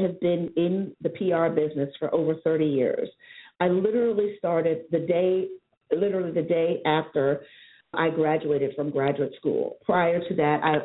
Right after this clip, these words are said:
actually also did a lot of other things that, now that I think about it, could be considered P R. I mean, I worked as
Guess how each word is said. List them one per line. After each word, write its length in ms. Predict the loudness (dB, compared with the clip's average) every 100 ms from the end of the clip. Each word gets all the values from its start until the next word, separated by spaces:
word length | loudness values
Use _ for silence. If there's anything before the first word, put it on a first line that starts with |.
| 0
actually 400 | 0 -2 -4 0
also 480 | 0 0 -2 -2 -2 -6 -16 -18 -18 -14 -2
did 100 | 2
a 60 | 2
lot 240 | 2 2
of 100 | 2
other 240 | 2 0 0
things 220 | -2 0
that, 220 | 0 -2 -4 0
now 280 | 2 2
that 100 | 2
I 60 | 0 0
think 160 | 0
about 300 | 2 2 2
it, 140 | -2 -6
could 180 | -8 -6
be 60 |
considered 480 | -6 -4 -4 -4 -4
P 140 | -2
R. 200 | 2 2
I 40 | 2
mean, 160 | 2
I 140 | 2 2
worked 380 | 2 0 -2 -2
as 120 | -2